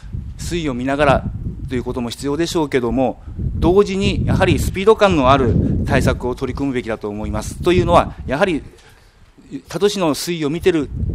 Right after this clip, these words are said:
時点で一歩も二歩も遅れてしまっている。その時には他都市の方にやっぱり、えー、誘導されてしまうということも考え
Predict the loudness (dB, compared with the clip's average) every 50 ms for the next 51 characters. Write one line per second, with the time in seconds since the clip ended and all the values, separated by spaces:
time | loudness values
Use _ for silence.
0 | -6 -6 -2 -2 2 4 6 4 6 4 2 2 2 0 0 -4 -4 -6 -6 -4
1 | -4 -4 -4 -4 -4 -4 -2 -2 0 0 0 -2 -2 -6 -8 -8 -8 -8 -8 -8
2 | -6 -4 -6 -6 -6 -6 -6 -6 -4 -4 -4 -2 -2 -2 -4 -4 -6 -6 -8 -10
3 | -12 -18 -20 -16 -10 -8 -6 -4 -4 -4 -2 -2 -2 0 0 -2 -2 -4 -4 -4
4 | -4 -4 -4 -4 -6 -4 -6 -6 -6 -4 -4 -4 -4 -4 -4 -6 -8 -8 -6 -6
5 | -6 -4 -4 -4 -4 -6 -8 -8 -10 -10 -10 -10 -10 -10 -10 -10 -10 -10 -8 -6
6 | -4 -4 -4 -4 -4 -4 -4 -4 -6 -4 -2 0 0 0 0 0 0 0 0 -2
7 | -4 -8 -12 -12 -10 -8 -8 -8 -8 -10 -8 -6